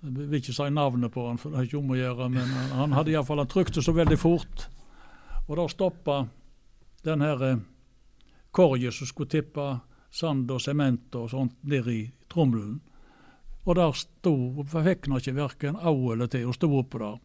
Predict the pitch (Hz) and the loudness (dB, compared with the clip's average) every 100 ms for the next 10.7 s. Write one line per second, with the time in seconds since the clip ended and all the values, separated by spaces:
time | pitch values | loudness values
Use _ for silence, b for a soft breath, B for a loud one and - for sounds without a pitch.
0 | _ B B B B B B B - 175 | _ B B B B B B B 0 4
1 | 170 175 170 185 359 - 349 240 B 160 | 6 4 0 -10 -16 -20 -18 -18 B -16
2 | 131 B B 135 143 165 143 139 139 131 | -16 B B -18 0 0 2 0 4 4
3 | 123 B B - _ b b b b b | 2 B B -20 _ b b b b b
4 | b b b b _ _ _ 139 160 156 | b b b b _ _ _ -4 0 0
5 | 156 139 151 139 - 147 165 160 165 143 | 0 0 2 2 2 2 2 2 0 0
6 | 135 127 180 240 - 165 190 - 151 131 | 0 0 2 0 2 4 4 4 0 4
7 | 175 131 123 147 - - - b b b | 4 2 0 -2 -4 -18 -20 b b b
8 | _ _ _ _ _ - - - 131 156 | _ _ _ _ _ -20 -18 -4 0 0
9 | 139 214 151 120 113 117 120 131 131 135 | 4 6 6 4 2 2 0 0 0 0
10 | - 131 131 131 120 123 | -2 2 4 4 2 0